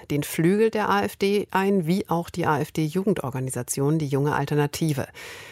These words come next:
Die A F D hat es schon mehrfach kritisiert und in den vergangenen Tagen gab es auch schon Meldungen darüber, dass die Partei plane, sich dagegen auch juristisch zu wehren. Jetzt hat der Bundesvorstand beschlossen, dass die A F G,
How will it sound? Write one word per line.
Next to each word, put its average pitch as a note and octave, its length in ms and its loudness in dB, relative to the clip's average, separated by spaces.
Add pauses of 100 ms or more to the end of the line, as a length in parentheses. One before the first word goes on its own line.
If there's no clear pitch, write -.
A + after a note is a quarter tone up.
(200)
Die C#3+ 80 4
A B2 120 6
F C3 100 -2
D D3 220 2
hat D3 100 0
es C3 120 -2
schon C3+ 260 0
mehrfach D3+ 500 6
kritisiert D3 680 0
und C#3+ 140 0
in C3+ 100 2
den C3+ 100 0
vergangenen C#3 460 0
Tagen D3 360 2
gab D#3+ 200 2
es - 100 -4
auch - 120 2
schon D3+ 200 2
Meldungen D#3 400 4
darüber, D#3+ 380 2 (360)
dass D3 140 -2
die - 120 -4
Partei D3 360 0
plane, C#3+ 420 2
sich D3 180 0
dagegen C#3+ 360 0
auch - 180 0
juristisch E3 680 2
zu - 200 -2
wehren. A2+ 300 -4 (440)
Jetzt - 300 0
hat D3 140 2
der C3+ 240 2
Bundesvorstand D#3 680 2
beschlossen, C#3+ 580 2
dass C3+ 160 -2
die C#3 120 0
A C3+ 140 0
F - 140 -8
G, C#3+ 300 0